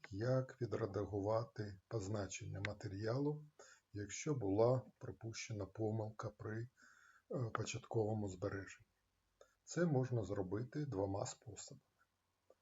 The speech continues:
Перший спосіб. В дереві побудови клікаємо правою кнопкою миші по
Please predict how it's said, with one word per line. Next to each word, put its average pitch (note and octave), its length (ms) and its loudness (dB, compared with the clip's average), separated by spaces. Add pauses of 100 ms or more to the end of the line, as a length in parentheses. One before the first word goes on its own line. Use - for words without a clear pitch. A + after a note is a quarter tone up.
(120)
Перший D#3 400 0
спосіб. - 560 -12 (1300)
В G#2+ 120 -4
дереві A2+ 380 8
побудови G#2 800 -2 (120)
клікаємо A2+ 680 2
правою G#2 520 6
кнопкою G#2+ 520 -8
миші D3+ 380 -4
по C3+ 480 0